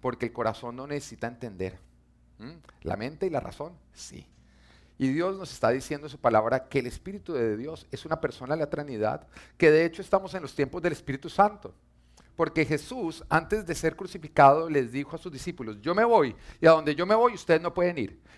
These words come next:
En otras palabras les dijo, "El tiempo de estar con Jesús ya pasó, pero yo no los voy a dejar huérfanos". En otras palabras, "Yo me voy, pero voy a venir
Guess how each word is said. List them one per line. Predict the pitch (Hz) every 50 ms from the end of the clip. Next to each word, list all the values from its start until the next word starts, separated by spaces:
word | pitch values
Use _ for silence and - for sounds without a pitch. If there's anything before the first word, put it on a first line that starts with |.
| _
En | - 151
otras | 170 180 220 220 -
palabras | - 202 170 151 147 175 180
les | 160 143
dijo, | 131 135 135 - 175 143 - -
"El | - 139 147 147
tiempo | 147 175 180 180 185 233
de | 220
estar | - - 165 147 -
con | 190 196
Jesús | 170 151 135 - - 208 202 - - 117
ya | 120 117 95 -
pasó, | - 120 117 - - 87 - - _ _ _ _ _ _ _ _ _ _ _ _ _ _ _ _ _ - _ _ _ _ _ _
pero | 131 127 117 117 113
yo | 110 - 127 156 170 180 156 - 131
no | 120 120
los | 120 120
voy | 110 123 127 123
a | 127
dejar | 110 104 101 - -
huérfanos". | 107 98 92 - 90 85 - - - - _ _
En | - 120 131
otras | 143 - 175 -
palabras, | - 151 135 120 113 117 120 123 - - - - - _ _ _
"Yo | 107 120 147
me | 160 190 208
voy, | 208 220 233 226 226 233
pero | - 156 135 127
voy | 131 143 160
a | 185 196
venir | 202 180 147 139 147 185 220 240 240 214